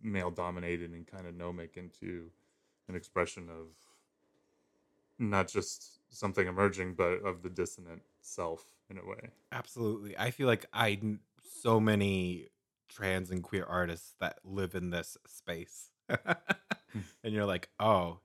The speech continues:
Speaker 2: you came out with a hyperpop track. How creative. How groundbreaking." <laughs> For better or for worse.
Speaker 1: Yeah.
Speaker 2: Like, I have never seen,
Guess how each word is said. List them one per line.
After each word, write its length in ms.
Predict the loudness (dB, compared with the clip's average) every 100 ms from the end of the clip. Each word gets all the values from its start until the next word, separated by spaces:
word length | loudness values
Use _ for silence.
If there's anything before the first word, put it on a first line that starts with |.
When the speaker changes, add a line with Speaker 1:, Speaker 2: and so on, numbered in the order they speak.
| -10
Speaker 2:
you 160 | -10
came 300 | -2 0 2
out 300 | 2 2 0
with 180 | -6 0
a 100 | 0
hyperpop 600 | 0 -2 -6 -4 -6 -6
track. 280 | -10 -12 -12 _ _ _ _
How 180 | -4 -2
creative. 640 | -2 -4 -4 -4 -12 _ _ _ _ _ _
How 100 | 6
groundbreaking." 760 | 6 4 0 0 -6 -20 -20 -20 _ _ _ _ _ 2 2 -2 -8 -8 -18 -20 -16 -16 _ -12 -8 -8 -8 -10 -16 _ _ _ 12
<laughs> 600 | 12 12 12 -8 -20 -2
For 100 | 8
better 340 | 10 10 8
or 40 |
for 200 | 2 -8
worse. 480 | -10 -6 -6 -8 -16 _ _
Speaker 1:
Yeah. 200 | 0 0 0 -12 _ _ _ _ -20 -20 -20 _ _ _ _ _
Speaker 2:
Like, 240 | 2 2 2 12
I 240 | 12 12
have 200 | 12 10
never 280 | 10 10 10
seen, 560 | 6 4 4 6 2